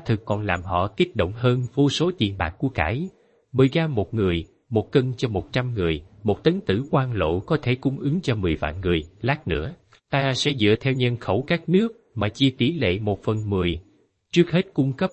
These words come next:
gần bảy trăm tấn tử quan lộ, La Phong nói. Bảy trăm tấn tử quan lộ, lãnh đạo các nước tự hồ đã thấy toàn nhân loại đang tiến hóa nhanh chóng. Cùng ngày, La Phong dựa theo dân số các quốc gia,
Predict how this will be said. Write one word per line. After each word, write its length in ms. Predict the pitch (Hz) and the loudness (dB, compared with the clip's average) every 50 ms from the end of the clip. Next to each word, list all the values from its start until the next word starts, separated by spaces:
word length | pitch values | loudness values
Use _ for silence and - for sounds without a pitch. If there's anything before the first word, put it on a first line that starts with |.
| - - | -4 -2
gần 260 | 107 107 98 95 92 95 | 0 0 0 0 -2 0
bảy 180 | 98 87 101 123 - | 0 0 0 0 0
trăm 220 | - 123 123 120 | -2 -2 -2 -2
tấn 240 | 113 - 139 170 180 | -2 -2 -2 -2 0
tử 300 | - 90 85 92 131 151 - | 0 0 0 0 -2 -4 -2
quan 220 | - 135 120 117 110 | -2 -2 0 0 0
lộ, 180 | 95 78 80 | 0 0 0
La 160 | 107 117 113 107 | 0 0 -2 -2
Phong 300 | - - 107 101 101 95 | -4 -6 -6 -6 -4 -2
nói. 320 | 87 92 107 139 170 185 - _ _ _ _ _ _ _ _ | -2 -2 -2 -4 -6 -10 -12 _ _ _ _ _ _ _ _
Bảy 180 | - 123 151 180 - | 2 2 2 2 0
trăm 160 | 156 143 147 | -2 -2 -2
tấn 220 | - 165 180 196 | -2 -2 -2 -2
tử 240 | - - 90 98 131 - | -2 -2 -2 -2 0 0
quan 260 | - 131 123 120 104 | 0 0 0 0 -2
lộ, 280 | 90 78 78 82 98 - - - | -2 -2 -2 -4 -6 -10 -12 -4
lãnh 220 | - 127 127 147 123 | -2 -2 -2 0 0
đạo 180 | 95 85 95 | 0 0 0
các 240 | 98 - 165 156 - | 0 -2 -4 -2 0
nước 180 | 185 190 - - | 0 0 0 2
tự 140 | 110 107 110 | 0 0 0
hồ 300 | - - 113 113 104 104 104 107 | 0 0 0 2 0 0 -2 -2
đã 100 | 117 120 | -2 -2
thấy 260 | - 131 147 170 170 - | 0 0 0 0 0 2
toàn 260 | 104 98 98 101 107 | 0 0 0 0 -2
nhân 180 | 135 147 143 | 0 0 0
loại 260 | 135 95 80 76 78 92 113 | 0 0 0 0 -2 -2 -2
đang 160 | 120 120 120 | -2 -2 -2
tiến 180 | 110 135 147 156 - | -2 -4 -6 -4 -2
hóa 180 | 143 147 175 | -2 0 0
nhanh 260 | 196 180 139 143 131 120 | 0 0 0 0 -2 -2
chóng. 320 | - 127 117 131 165 185 185 - _ _ _ | -2 -2 -2 -2 -4 -10 -14 -16 _ _ _
Cùng 140 | - 117 107 101 101 | 2 2 2 2 -2
ngày, 240 | 95 80 73 73 73 - _ _ - - _ - | -4 -4 -4 -6 -10 -14 _ _ -20 -16 _ 0
La 160 | 143 143 139 | 0 0 0
Phong 300 | - - 147 147 147 131 | 2 0 0 0 0 0
dựa 200 | 113 95 90 90 - | 0 0 0 0 0
theo 160 | 123 127 123 | 0 0 2
dân 200 | 117 131 123 117 | 2 2 0 0
số 280 | - - 131 139 160 160 | 0 -2 0 -2 0 0
các 120 | - 170 - | -2 -2 0
quốc 140 | - 196 190 - - | -2 -2 -2 -2 -2
gia, 300 | 131 123 123 123 113 | 0 0 2 0 -2